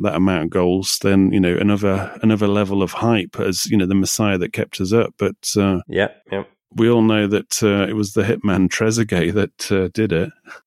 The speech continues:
Speaker 2: He puts himself into positions to, to score goals, he, he, and you can't argue with that. You know, he, that, are there bits of his game he has to improve on? Well, yeah, but I think he'll know that, and I think he'll, he'll feel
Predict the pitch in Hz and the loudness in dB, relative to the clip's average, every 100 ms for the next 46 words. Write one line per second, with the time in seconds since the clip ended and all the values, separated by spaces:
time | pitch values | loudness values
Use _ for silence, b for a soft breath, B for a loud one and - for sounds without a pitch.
0 | - - - - 208 - 180 175 151 - | -4 0 0 0 -4 0 0 0 -6 -6
1 | 110 110 - 110 - 113 98 - b b | -4 -2 -2 -4 -2 0 0 -2 b b
2 | b b - 113 - 127 123 131 190 202 | b b -14 -6 2 2 4 0 0 -2
3 | 170 - 123 120 127 120 - 117 110 147 | -8 -6 -6 0 0 0 0 0 2 0
4 | 175 196 190 180 82 95 131 135 120 120 | 0 0 0 0 0 0 0 0 -2 -4
5 | - 117 120 110 101 - 107 101 90 104 | -2 0 0 0 -4 -8 -10 -10 -4 0
6 | 107 98 95 - 76 - 110 120 - 98 | 0 0 -2 -6 -8 0 2 2 0 -4
7 | 107 - 107 95 113 85 82 76 - 156 | -6 -2 0 2 2 2 0 0 -2 -2
8 | - 104 95 135 90 78 107 113 120 113 | 0 0 2 0 0 -2 -4 -6 -8 -2
9 | 120 110 - 131 135 - 131 120 110 | 0 0 0 0 0 0 2 4 2